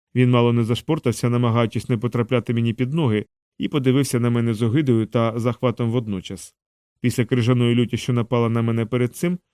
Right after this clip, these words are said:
я співчував йому так, що він і уявити собі не міг. Молодики в шовкових костюмах провели нас незмигними зміїними поглядами.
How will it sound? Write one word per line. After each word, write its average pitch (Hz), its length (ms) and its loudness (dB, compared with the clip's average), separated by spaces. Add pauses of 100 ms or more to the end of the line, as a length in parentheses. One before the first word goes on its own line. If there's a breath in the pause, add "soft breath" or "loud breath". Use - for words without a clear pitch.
(200)
я 202 140 -2
співчував 131 560 2
йому 120 160 0
так, 151 240 -4 (200)
що - 200 -2
він 131 220 0
і 160 80 0
уявити 123 400 2
собі 107 260 -4
не 107 120 -2
міг. 92 240 -8 (600)
Молодики 123 440 4
в 107 60 0
шовкових 113 440 -2
костюмах 117 520 -2 (260)
провели 123 380 4
нас 113 280 -2
незмигними 120 800 0
зміїними 120 580 2
поглядами. 98 600 -8